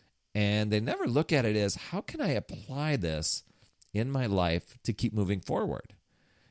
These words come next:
You know, is this something, you know, s-, sometimes people will look at it as, "Well, this is something I got on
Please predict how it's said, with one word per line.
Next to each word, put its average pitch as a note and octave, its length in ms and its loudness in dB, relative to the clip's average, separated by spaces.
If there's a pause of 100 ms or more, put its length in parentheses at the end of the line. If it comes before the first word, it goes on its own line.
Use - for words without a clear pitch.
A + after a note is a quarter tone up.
You F#2+ 80 -2
know, G2+ 80 4
is G#2+ 220 4
this - 120 6
something, A#2 640 4 (220)
you C3+ 80 -2
know, C3 80 0
s-, A#2 260 -4
sometimes A3+ 460 0
people E3 240 2
will C3+ 160 4
look C3+ 120 0
at A#2+ 100 2
it G#2+ 220 4
as, G2+ 280 4
"Well, A2+ 180 4
this D3+ 220 6
is D#3 80 6
something C#3 320 2
I G2 40 4
got F#2+ 260 4
on G2 360 0